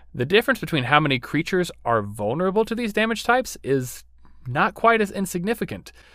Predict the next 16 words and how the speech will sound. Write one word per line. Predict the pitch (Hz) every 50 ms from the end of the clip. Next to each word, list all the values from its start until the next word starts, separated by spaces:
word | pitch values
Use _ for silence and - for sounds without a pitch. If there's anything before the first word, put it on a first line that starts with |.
| - - - _ _ - - -
Uh, | - 139 135 120 113
there | 127 143 156 170
is | - 160 175 170 156 160 - - _
only | 175 190 214 208 196 196 190 180
one | 156 156 156 196 233 254 220
creature | - - 131 113 - 120 110
in | 104 104
D | 101 101 101
and | 98 95
D | 95 92 98 151 - - - - - - - -
that | 135 131 -
is | 113 131 123 117 113 113 - -
vulnerable | 113 110 113 139 175 190 160 131 117 104 104 98 101 110 - - _ -
to | - 123 110
slashing | - - 131 143 151 - - 110
damage, | 101 95 65 62 67 - - -